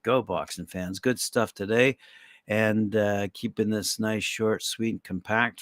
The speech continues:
because time is of the essence and time is money. Thank you for joining me here on Talk and Fight. Appreciate it very much. Remember to like, share, subscribe, hit that notification bell, and we'll see you later on at, uh, four P M for Knuckle Up with Mike Orr and Cedric Ban. Thank you.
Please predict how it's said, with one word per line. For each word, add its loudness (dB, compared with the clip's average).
because -16
time -4
is -10
of -8
the -4
essence 2
and -14
time -4
is 0
money. 2
Thank 8
you 4
for 0
joining 12
me 10
here 10
on 6
Talk 6
and -10
Fight. 4
Appreciate -2
it -10
very 2
much. 2
Remember 0
to -2
like, 2
share, -2
subscribe, 0
hit -2
that -2
notification -4
bell, 2
and 2
we'll 4
see 0
you 2
later 2
on 2
at, -6
uh, -2
four -2
P -4
M -2
for -6
Knuckle -4
Up -2
with -8
Mike -4
Orr -2
and -4
Cedric -6
Ban. -4
Thank -8
you. -10